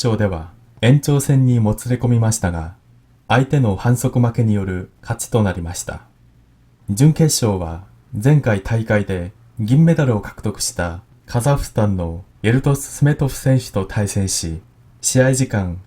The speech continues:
十一分余りの熱戦となりましたが、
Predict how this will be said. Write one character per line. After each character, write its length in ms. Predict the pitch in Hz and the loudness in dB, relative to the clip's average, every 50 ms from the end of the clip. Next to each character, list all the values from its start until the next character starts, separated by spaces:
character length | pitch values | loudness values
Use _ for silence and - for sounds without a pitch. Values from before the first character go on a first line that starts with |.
| - | -6
十 260 | 101 98 117 135 147 151 | -2 0 2 2 2 2
一 80 | 147 | 0
分 280 | - - - 151 147 143 | -2 0 2 2 4 4
余 220 | 139 135 131 113 | 4 2 2 2
り 60 | 104 | 0
の 260 | 95 87 85 85 87 - - | -2 -4 -6 -6 -6 -4 0
熱 220 | 104 107 104 - | 2 2 2 2
戦 180 | - 139 139 139 | 2 2 0 2
と 140 | - 147 135 | 2 2 2
な 100 | 131 127 | 2 2
り 100 | 127 127 | 2 2
ま 120 | 123 120 | 2 2
し 80 | - - | 2 0
た 120 | 101 87 | -2 -2
が、 240 | 85 80 80 87 | -2 -4 -6 -8